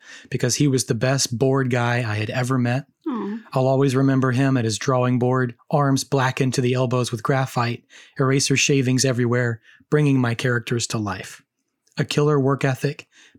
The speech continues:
Speaker 1: passionately into it. I'm so lucky I got to work with him for so many years. He gave and gave. I miss him already. My heart is broken.
Speaker 2: Oh my God.
Speaker 1: Rest in power, Tuck Tucker."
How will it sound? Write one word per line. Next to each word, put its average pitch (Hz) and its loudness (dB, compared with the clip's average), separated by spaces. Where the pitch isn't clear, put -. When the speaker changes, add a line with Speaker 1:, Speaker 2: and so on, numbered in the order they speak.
Speaker 1:
passionately 143 2
into 120 0
it. 123 -4
I'm 127 0
so 147 2
lucky 135 0
I 127 0
got 135 -2
to 127 -2
work 120 -2
with 120 -2
him 117 -2
for 101 -10
so - 2
many 139 2
years. 107 -2
He 135 -2
gave 123 0
and 135 2
gave. 110 -2
I 131 0
miss 117 2
him 123 2
already. 107 -2
My 117 -4
heart 107 -2
is 104 -4
broken. 95 -8
Speaker 2:
Oh 277 -2
my 240 0
God. 127 0
Speaker 1:
Rest 123 0
in 123 0
power, 95 -4
Tuck 98 -8
Tucker." - -12